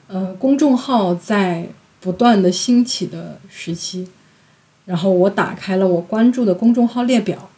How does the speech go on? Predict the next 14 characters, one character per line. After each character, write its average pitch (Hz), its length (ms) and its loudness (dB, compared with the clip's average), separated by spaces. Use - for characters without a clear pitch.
我 226 180 2
可 247 160 -4
能 208 160 2
关 269 240 2
注 277 120 2
了 208 80 4
有 175 100 2
上 233 260 -2
千 240 320 0
个 247 120 0
公 190 200 -4
众 180 100 -2
号 170 200 -8
吧。 165 180 -14